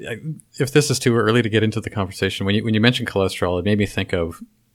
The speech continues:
what little I know, like I said, something to do with the heart. So before we get into anything, I wanted to ask you, what's the difference between, uh, blood pressure and, um,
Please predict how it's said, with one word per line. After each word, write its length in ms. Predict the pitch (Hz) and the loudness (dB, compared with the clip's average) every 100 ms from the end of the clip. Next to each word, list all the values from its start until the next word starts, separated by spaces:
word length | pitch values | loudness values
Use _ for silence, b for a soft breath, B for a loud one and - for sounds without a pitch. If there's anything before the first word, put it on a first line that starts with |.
| _ _ _ | _ _ _
what 220 | 123 110 | -2 0
little 180 | 113 98 | 2 2
I 60 | 87 | 0
know, 300 | 82 78 87 | -2 -6 -6
like 140 | 95 - | -6 -6
I 40 | |
said, 260 | - 82 - | -6 -4 -4
something 280 | 107 107 | -4 -2
to 60 | 92 | -2
do 100 | 90 | -2
with 120 | 87 | -4
the 60 | 78 | -8
heart. 320 | - 80 - _ - | -4 -4 -6 _ -8
So 380 | - 101 95 - _ 147 127 | 0 2 2 -4 _ -12 -8
before 320 | 110 135 127 | -4 0 2
we 80 | 123 | 4
get 160 | 104 | 4
into 400 | 98 90 - 90 - | 2 -2 -4 -6 -4
anything, 340 | 92 - 85 | -6 -4 -4
I 40 | 90 | 0
wanted 240 | 104 101 | 0 0
to 60 | 110 | -2
ask 260 | 104 - | -2 -2
you, 180 | 92 80 B B B B B B | -6 -6 B B B B B B
what's 180 | - 165 | 2 2
the 60 | 135 | 2
difference 360 | 123 - 107 - | 0 0 -4 -6
between, 600 | - - 90 85 82 82 _ - | -10 -4 -2 0 -2 -6 _ -6
uh, 260 | 98 85 | -2 -2
blood 260 | 80 110 123 | 0 2 2
pressure 500 | 120 120 - 117 120 b b b b - | 2 0 0 -2 -4 b b b b -6
and, 480 | 101 87 85 85 - - _ _ _ - | -2 0 0 -4 -8 -20 _ _ _ -8
um, 440 | 90 85 80 - | -6 -4 -6 -8